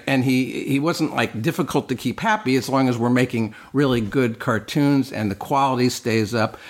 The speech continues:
Uh, it turned out that what it meant was that s-, Warner Brothers had to pay a lot of money to, uh, afford the, the scoring for all the shows, and we had to pay top dollar for the overseas productions.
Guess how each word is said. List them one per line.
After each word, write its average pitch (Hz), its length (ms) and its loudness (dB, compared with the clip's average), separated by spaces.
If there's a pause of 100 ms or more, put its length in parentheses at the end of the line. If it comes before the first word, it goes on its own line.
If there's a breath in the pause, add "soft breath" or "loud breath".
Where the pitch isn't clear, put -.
(300 loud breath)
Uh, 110 180 -2 (280 loud breath)
it - 160 -6
turned 190 300 2
out 143 260 2
that - 360 0
what 135 180 2
it 117 120 0
meant 165 280 2
was 113 220 2
that 113 120 -2
s-, - 160 -8
Warner 151 560 -2
Brothers 117 300 -2
had 120 100 -2
to 120 80 0
pay - 160 -6
a 113 100 2
lot 117 200 2
of 110 80 0
money 127 480 0 (340 loud breath)
to, 110 320 -2 (260 loud breath)
uh, 110 580 0 (100)
afford 123 500 2
the, 104 260 0
the 113 140 -4
scoring 131 680 -2
for 120 160 -4
all 120 100 0
the 117 60 0
shows, 120 440 -2
and 120 80 0
we 117 80 0
had 113 160 -2
to 107 60 -4
pay 110 220 -4
top 110 360 -4
dollar 110 240 0
for 110 260 -2
the 110 160 0
overseas 110 480 0
productions. 107 580 -2